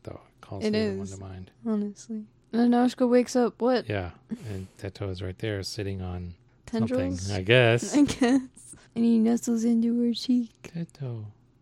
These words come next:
Speaker 1: And then, yeah, I guess there's, we see more of those kind of spots of light. I guess they're flowing out of the, out of the ends of the, the tendrils.
Speaker 2: Yeah.
Speaker 1: They sure do look like pollen.
Speaker 2: Yeah.
Speaker 1: And then she, she looks down at the baby ohm that's
Speaker 2: <laughs>
Speaker 1: sitting
Speaker 2: The
Speaker 1: there
Speaker 2: baby ohm that's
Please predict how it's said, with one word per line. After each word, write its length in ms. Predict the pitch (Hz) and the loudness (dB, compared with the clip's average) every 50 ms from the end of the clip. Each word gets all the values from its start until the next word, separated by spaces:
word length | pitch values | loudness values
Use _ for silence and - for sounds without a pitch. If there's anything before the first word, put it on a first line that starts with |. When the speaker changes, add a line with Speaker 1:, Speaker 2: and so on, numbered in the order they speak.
| _ - | _ -12
Speaker 1:
And 120 | 104 95 | -10 -8
then, 300 | 98 101 104 104 107 110 120 135 | -8 -8 -8 -10 -10 -12 -14 -16
yeah, 180 | 135 123 120 107 | -14 -12 -10 -10
I 40 | 107 | -8
guess 240 | 104 117 113 - - | -8 -10 -10 -10 -12
there's, 320 | 117 107 113 110 101 - | -10 -8 -8 -8 -8 -8
we 120 | - 113 107 | -10 -10 -10
see 180 | - - 123 | -8 -6 -6
more 240 | 113 110 117 127 127 | -4 -2 -2 -2 -2
of 80 | 117 107 | -2 0
those 260 | 104 98 98 95 - | -2 -2 -2 -4 -6
kind 200 | - - 110 104 | -8 -8 -8 -6
of 100 | 101 95 | -6 -8
spots 380 | - - - - 104 98 - - | -10 -10 -8 -8 -8 -8 -8 -8
of 100 | 95 90 | -8 -6
light. 280 | 95 95 92 90 87 - _ - 113 | -6 -6 -6 -8 -10 -14 _ -16 -14
I 60 | 104 | -10
guess 160 | 104 139 143 - | -8 -8 -8 -6
they're 160 | - 113 98 | -8 -8 -8
flowing 420 | - - - 107 110 113 113 110 | -8 -8 -6 -4 -4 -4 -4 -6
out 160 | 107 104 107 | -6 -6 -6
of 140 | 113 107 101 | -6 -6 -6
the, 160 | 101 98 98 95 - - _ _ _ _ 107 | -6 -8 -8 -8 -12 -16 _ _ _ _ -10
out 60 | 98 | -8
of 80 | 95 | -6
the 160 | 92 92 92 95 | -6 -6 -6 -6
ends 220 | 101 104 98 95 | -6 -8 -8 -8
of 120 | 95 90 87 | -8 -8 -8
the, 280 | 90 90 87 87 87 85 - _ _ _ _ | -8 -8 -8 -10 -10 -12 -16 _ _ _ _
the 80 | - - | -20 -20
tendrils. 680 | - - - 120 113 101 87 85 92 - - - - _ _ _ - - - - | -14 -12 -10 -10 -8 -10 -10 -12 -12 -16 -18 -20 -20 _ _ _ -20 -18 -8 -2
Speaker 2:
Yeah. 340 | 214 220 226 220 220 226 | 0 0 0 0 -2 -4
Speaker 1:
They 60 | 226 208 - - _ _ - | -6 -8 -12 -18 _ _ -14
sure 160 | - - 127 | -10 -6 -4
do 100 | 113 110 | -2 -2
look 180 | 104 107 107 - | -2 -2 -4 -4
like 200 | 107 95 87 - | -4 -6 -6 -8
pollen. 400 | - 92 92 92 92 87 85 87 - _ _ _ _ _ - - - - - - - - - - _ _ _ _ - | -12 -12 -12 -10 -12 -12 -14 -18 -20 _ _ _ _ _ -20 -20 -20 -20 -20 -20 -20 -20 -20 -20 _ _ _ _ 2
Speaker 2:
Yeah. 320 | - 254 262 262 254 226 - - - - - _ 117 | 4 6 6 8 6 4 0 -6 -12 -20 -20 _ -14
Speaker 1:
And 80 | 107 | -12
then 60 | 104 | -12
she, 160 | 92 - 110 104 101 - | -12 -10 -12 -12 -14 -16
she 160 | - - - 107 | -18 -16 -12 -12
looks 180 | 98 - - | -12 -14 -10
down 240 | - 101 92 92 92 | -8 -6 -6 -6 -6
at 100 | 92 90 | -8 -10
the 80 | - 98 | -12 -12
baby 340 | 90 - 95 92 92 92 | -10 -8 -8 -8 -6 -8
ohm 180 | 90 90 90 90 | -8 -8 -8 -10
that's 160 | 90 90 - | -12 -14 -14
Speaker 2:
<laughs> 60 | - - | -2 2
Speaker 1:
sitting 240 | 254 240 285 254 233 | 6 8 8 8 8
Speaker 2:
The 80 | 240 | 6
Speaker 1:
there 100 | 233 - | 2 0
Speaker 2:
baby 300 | - 226 214 208 208 - | -2 -4 -6 -6 -6 -4
ohm 180 | - 208 208 202 | -2 -2 -2 -2
that's 320 | 208 208 208 - - - | -2 -4 -6 -8 -12 -14